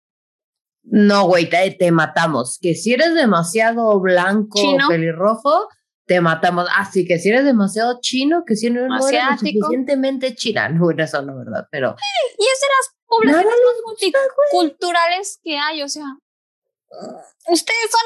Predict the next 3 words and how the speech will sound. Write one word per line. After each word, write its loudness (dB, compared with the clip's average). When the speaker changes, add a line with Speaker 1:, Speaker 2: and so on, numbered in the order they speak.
Speaker 2:
inmigrantes. -2
Speaker 1:
Ay, 0
güey. -18